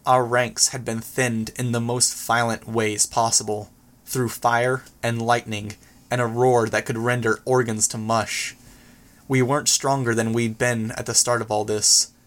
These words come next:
I couldn't even say that the weak had been thinned out, or that we'd been united through hardship or loss.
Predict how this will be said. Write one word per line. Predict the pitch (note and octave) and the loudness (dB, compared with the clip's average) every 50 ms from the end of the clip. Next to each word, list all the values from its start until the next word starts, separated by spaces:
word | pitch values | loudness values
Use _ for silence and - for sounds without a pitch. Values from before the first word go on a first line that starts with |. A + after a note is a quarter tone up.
| _ _ _ _ _ _ | _ _ _ _ _ _
I | - C3+ | -10 -10
couldn't | B2+ - - C#3 - C3 B2+ | -8 -4 -4 -4 -2 -2 -2
even | B2+ B2+ A#2+ A#2+ A#2+ | -2 -2 -2 -2 2
say | A2 - - - B2+ B2+ B2+ | 4 4 4 4 2 0 0
that | A#2 A#2 F#2+ - | -2 -4 -2 -2
the | A#2+ | -4
weak | A#2 A2+ B2+ C3 B2 - | -2 -2 -4 -6 -6 -4
had | - C3+ A#2+ | -4 -4 -2
been | A2+ A#2 A2 G#2+ | 0 -2 -2 -2
thinned | - - B2+ A#2 A#2 A2+ A2+ | -2 -2 -2 -2 0 0 2
out, | A#2 B2+ A#2+ A2 - - - _ - - - - _ - - - - - - - | 2 2 2 0 -4 -14 -18 _ -20 -20 -20 -20 _ -20 -20 -20 -20 -20 -20 -6
or | - C#3+ C#3 C3+ | 0 2 2 4
that | B2 B2+ A#2 A#2 | 4 2 0 0
we'd | B2 B2+ B2 A#2+ A2+ | -2 -4 -6 -2 -2
been | B2 A#2 A#2 A#2+ | -2 -2 0 0
united | A#2 A#2 A#2 A#2+ B2 B2 A#2 A2 A2 - | -2 0 2 2 2 2 0 -2 -6 -10
through | _ - B2 A2+ | _ -4 -4 -4
hardship | - - B2+ B2 A2+ - - - A#2 A2 - | 0 2 0 0 2 0 0 0 -2 -2 0
or | A2 A2 | -2 0
loss. | G#2+ A2+ A#2+ B2+ A#2+ A2 - - - - - - | 2 4 4 4 4 4 2 2 2 4 2 0